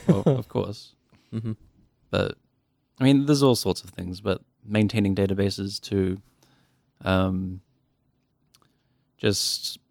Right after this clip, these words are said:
Speaker 1: processing vast quantities of data to try and find trends and various things. It's,
Speaker 2: Mm-hmm.
Speaker 1: it's, it's okay, but, um, I think game development really is my passion, so.
Speaker 2: Yep. Eh, you, you must have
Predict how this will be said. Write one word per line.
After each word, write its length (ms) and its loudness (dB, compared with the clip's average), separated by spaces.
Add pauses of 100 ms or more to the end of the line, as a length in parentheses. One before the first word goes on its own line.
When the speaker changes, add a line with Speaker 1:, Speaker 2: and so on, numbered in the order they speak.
(140)
Speaker 1:
processing 680 2
vast 840 -2
quantities 460 -2
of 100 -4
data 340 2
to 20 -4
try 240 -2
and 140 0
find 260 0
trends 460 -4
and 560 -10 (880)
various 260 -10
things. 340 -18
It's, 160 0
Speaker 2:
Mm-hmm. 60 -2 (1000)
Speaker 1:
it's, 400 -2
it's 220 -4
okay, 340 2
but, 340 0
um, 440 -6 (1400)
I 40 -18
think 200 -2 (100)
game 220 0
development 440 0
really 260 0
is 300 -6
my 120 -6
passion, 440 -2
so. 340 -6 (340)
Speaker 2:
Yep. 200 -2 (1000)
Eh, 140 4
you, 200 4
you 220 6
must 200 2
have 200 2